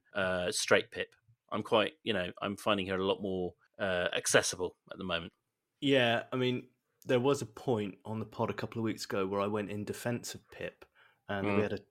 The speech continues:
Speaker 2: <laughs> like, something in the tech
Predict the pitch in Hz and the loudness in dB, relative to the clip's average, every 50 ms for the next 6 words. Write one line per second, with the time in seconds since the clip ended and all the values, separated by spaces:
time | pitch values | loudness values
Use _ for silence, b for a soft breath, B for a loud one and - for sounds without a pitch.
0 | - - 123 123 - - 147 - - - - - - - - 104 113 - - - | -12 -6 -4 -4 -4 -4 -6 -12 -12 -20 -20 -20 -16 -6 -2 -2 -2 -2 -2 -12
1 | _ - B B B B B _ _ _ _ - 120 - - 160 147 135 127 147 | _ -20 B B B B B _ _ _ _ -12 -6 0 4 4 4 4 4 4
2 | 120 120 113 113 113 110 113 110 110 107 107 - - _ _ _ _ _ - - | 4 4 4 2 2 2 2 2 2 0 -2 -4 -8 _ _ _ _ _ -10 -4
3 | - 135 - - - - - | -2 -2 -2 -2 -4 -8 -8